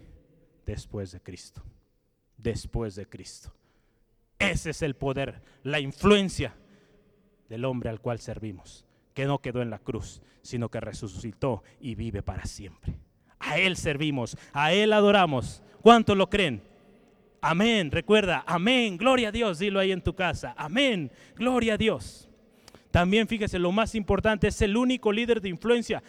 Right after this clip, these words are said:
que puede ser tu Salvador. Él puede cambiar tu historia hoy. Ha cambiado nuestra historia, lo puede hacer la tuya. Y puede darte esa vida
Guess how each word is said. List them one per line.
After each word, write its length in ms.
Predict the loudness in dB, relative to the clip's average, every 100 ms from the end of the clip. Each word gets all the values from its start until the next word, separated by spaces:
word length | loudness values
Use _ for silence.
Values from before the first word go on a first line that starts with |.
| -20 -20 _
que 100 | -8
puede 420 | 0 2 2 0 -4
ser 280 | -2 -4
tu 120 | -4 -6
Salvador. 640 | -8 -10 -8 -6 -6 -6 -12 -18 _ -20 -2
Él 180 | 0 2
puede 280 | 4 4 2
cambiar 400 | -2 0 0 0
tu 120 | -2
historia 520 | -4 -6 -6 -6 -4
hoy. 360 | -2 -2 -4 -16 _ _ _ -16
Ha 100 | -10
cambiado 440 | -6 0 0 2
nuestra 240 | 0 -4 -8
historia, 300 | -8 -8 -6
lo 140 | -6
puede 160 | -6 -8
hacer 160 | -8
la 120 | -12 -10
tuya. 360 | -10 -10 -12 _ _ _ _ _ _ _ _ _
Y 80 | -14
puede 300 | -6 -4 -4
darte 320 | -6 -6 -4
esa 280 | -6 -8 -8
vida 320 | -4 -2 -4